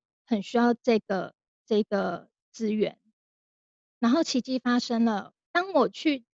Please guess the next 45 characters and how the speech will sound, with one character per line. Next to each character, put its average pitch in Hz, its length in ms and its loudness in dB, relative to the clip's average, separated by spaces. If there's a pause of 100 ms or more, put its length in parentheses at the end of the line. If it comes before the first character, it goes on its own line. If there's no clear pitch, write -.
(360)
敞 233 200 0
开 247 140 0
我 269 80 2
的 220 120 -2
内 240 160 2
心 247 180 -2
跟 247 220 -2
医 262 80 -2
生 262 200 2
讲 196 180 -6
这 226 100 -10
件 233 180 4
事 247 160 -2
情 - 160 0
的 196 80 -2
时 - 160 -10
候， - 240 -2 (320)
我 233 80 0
真 320 160 2
的 320 80 4 (100)
看 294 160 -2
到 294 60 2
他 277 160 0
眼 220 140 2
睛 233 200 0
泛 220 240 0
泪 208 200 0
耶， - 240 -16
我 247 100 6
就 381 140 8
觉 320 100 2
得 294 80 8
他 - 80 -4 (160)
同 302 140 0
理 247 80 6
心 269 200 2
好 - 440 -2 (100)
高， 233 180 4
我 240 120 4
就 247 60 -6
觉 262 80 0
得 240 40 0
好 - 220 -12
开 208 180 -2
心。 214 300 -8